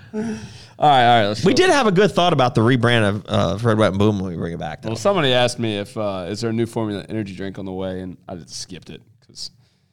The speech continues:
Speaker 1: we're in jail. We're in jail right now.
Speaker 2: Steve, the energy drink reviews are elite material for the interwebs.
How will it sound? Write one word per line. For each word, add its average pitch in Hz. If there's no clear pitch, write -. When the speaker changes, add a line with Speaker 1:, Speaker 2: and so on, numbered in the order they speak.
Speaker 1:
we're 101
in 92
jail. 82
We're 107
in 90
jail 85
right 80
now. 64
Speaker 2:
Steve, 113
the 104
energy 160
drink 143
reviews 127
are 104
elite 120
material 117
for 107
the 98
interwebs. 107